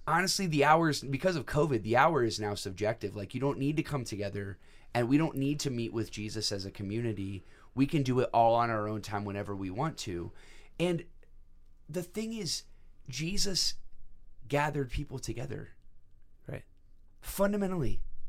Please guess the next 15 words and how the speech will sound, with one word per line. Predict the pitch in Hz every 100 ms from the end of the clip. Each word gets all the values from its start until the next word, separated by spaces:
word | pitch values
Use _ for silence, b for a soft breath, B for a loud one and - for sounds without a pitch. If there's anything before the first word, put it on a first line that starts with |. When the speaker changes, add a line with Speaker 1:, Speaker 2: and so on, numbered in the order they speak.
| - -
Speaker 2:
Yeah. | 95 95
Speaker 1:
Jesus | 120 175 185 -
gathered | 151 156 151
people | 156 151
together. | 139 131 147 127 98 - - - - - - - -
Uh, | 165 - - - - -
we | - 170
follow | 170 - 165 190 202
someone | 156 151 143 143 147 - - - -
who | 175 175
did | 170 180
not | 175 180
disciple | 151 143 - 107 95 92
in | 95
covid. | 90 101 82 -